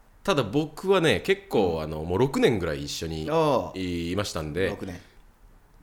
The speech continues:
Speaker 1: 結構もう向こうの親とかも、
Speaker 2: うん。
Speaker 1: あの、何回も会っ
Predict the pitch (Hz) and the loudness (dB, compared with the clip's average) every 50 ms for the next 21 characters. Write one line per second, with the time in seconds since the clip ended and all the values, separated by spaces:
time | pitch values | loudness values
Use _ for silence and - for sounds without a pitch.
0 | - _ _ - - 117 113 - 139 120 127 123 98 101 117 117 - 151 147 147 | -20 _ _ -6 -6 -6 0 2 2 4 6 4 4 4 0 2 2 4 4 6
1 | 147 143 143 139 143 123 131 135 135 139 - - 76 60 58 - - - - 78 | 6 4 2 2 0 0 0 0 -2 -4 -6 -10 -10 -10 -12 -16 -20 -12 -8 -8
2 | 71 76 101 120 98 78 - 120 113 104 87 82 90 80 76 76 82 104 120 139 | -4 0 0 2 2 0 0 -2 -4 -4 -4 -6 -6 -6 -6 -4 -2 -2 0 0
3 | 170 156 104 85 101 | 0 0 0 0 -2